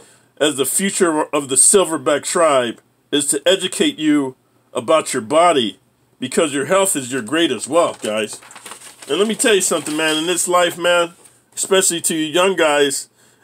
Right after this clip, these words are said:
and middle-aged guys and even older guys, you decrepit guys, I can help you too. But, man, young guys, dude,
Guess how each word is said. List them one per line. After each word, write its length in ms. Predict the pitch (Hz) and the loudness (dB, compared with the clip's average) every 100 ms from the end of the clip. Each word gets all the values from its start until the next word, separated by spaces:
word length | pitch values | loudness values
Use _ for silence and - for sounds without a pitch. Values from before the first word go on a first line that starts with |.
| - | -4
and 180 | 135 131 | -2 2
middle-aged 480 | 185 190 160 139 - | 2 4 2 0 0
guys 480 | 139 131 127 - - _ _ _ | 2 2 0 -4 -12 _ _ _
and 100 | 131 | -2
even 220 | 160 156 143 | -2 0 2
older 280 | 175 170 | 2 2
guys, 300 | 131 117 113 | 2 0 0
you 80 | 180 | -4
decrepit 460 | 185 - 202 202 165 | -4 0 0 0 0
guys, 280 | 190 185 160 | 2 2 2
I 120 | 196 | 0
can 140 | 185 | 0
help 260 | 180 170 147 | 0 -2 -2
you 80 | 147 | -2
too. 200 | 202 165 | 2 2
But, 180 | 147 | 0
man, 220 | 160 165 151 | 0 -2 2
young 220 | 190 202 | 0 2
guys, 300 | 202 196 185 | 4 2 2
dude, 300 | 202 196 | 0 0